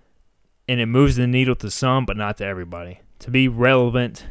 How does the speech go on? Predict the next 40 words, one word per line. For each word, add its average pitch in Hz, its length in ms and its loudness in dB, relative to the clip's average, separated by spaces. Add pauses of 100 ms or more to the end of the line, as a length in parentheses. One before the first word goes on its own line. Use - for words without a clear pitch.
(140)
in 107 160 -8
football 120 480 2
again, 95 380 -4
to 113 120 -6
be 123 200 2
on 117 140 2
a 101 40 -2
national 104 400 -2
stage 110 320 0
in 98 80 -2
a 92 60 -6
bowl 92 260 -4
game 87 320 -10 (480)
is 120 180 2
a 113 60 2
big 101 240 2
deal. 90 320 -2 (400)
Um, 92 640 -6 (240)
and 120 120 0
even 123 240 2
to 107 100 -4
get 117 140 -2
higher 113 280 0
than 92 120 -4
that, 95 180 -6
we've 113 160 -4
seen 123 280 -2
what 107 180 -2
that 104 180 -6
can 98 140 -8
do 101 160 -2
for - 120 -6
East 98 200 -6
Carolina 95 520 -2
when 95 160 -4
their 95 120 -2
program 101 480 -2
is 92 100 -12
clicking 104 400 -4
at, - 100 -8